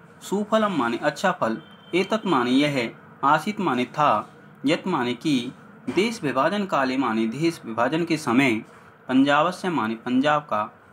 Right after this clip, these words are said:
फाजिलका क्षेत्रम माने फाजिलका क्षेत्र, पाकिस्तानी माने पाकिस्तान में, गमनात माने जाने से, पारितम माने रुक गया। केशवानंद के हिंदी प्रचार कार्यों का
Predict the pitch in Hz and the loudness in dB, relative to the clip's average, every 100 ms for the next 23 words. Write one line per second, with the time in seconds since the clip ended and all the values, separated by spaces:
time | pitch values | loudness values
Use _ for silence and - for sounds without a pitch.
0 | - - 123 131 175 - 208 - 135 - | -8 2 2 2 -2 0 0 0 -8 -4
1 | 170 156 113 113 - 113 139 165 165 151 | -4 -2 -2 -4 -2 -2 -2 -2 0 -2
2 | - 107 110 113 - - - 123 131 165 | -4 -8 -10 -14 -16 -20 -2 0 0 -4
3 | - 160 165 196 139 123 117 123 - 139 | -4 0 0 0 -2 -4 -2 -4 -2 -8
4 | - 156 151 117 110 - - - - 123 | 0 0 2 0 -4 -12 -20 -18 -2 2
5 | 139 165 165 127 113 113 120 131 135 - | 4 2 0 -2 0 0 2 2 0 -4
6 | 101 - - 117 123 120 104 101 117 110 | -10 -8 2 2 2 -4 -6 -6 -6 -6
7 | 107 101 101 - - - - - - - | -6 -6 -6 -8 -18 -20 -20 -20 -20 -20
8 | - - - - - - - 151 - 175 | -20 -20 -20 -20 -20 -6 0 0 2 2
9 | 160 156 113 113 - - - - 127 156 | 2 -2 -4 -8 -10 -20 -20 0 2 2
10 | 180 147 147 135 127 123 139 127 107 104 | 0 -6 -4 -4 0 0 0 -2 -4 -4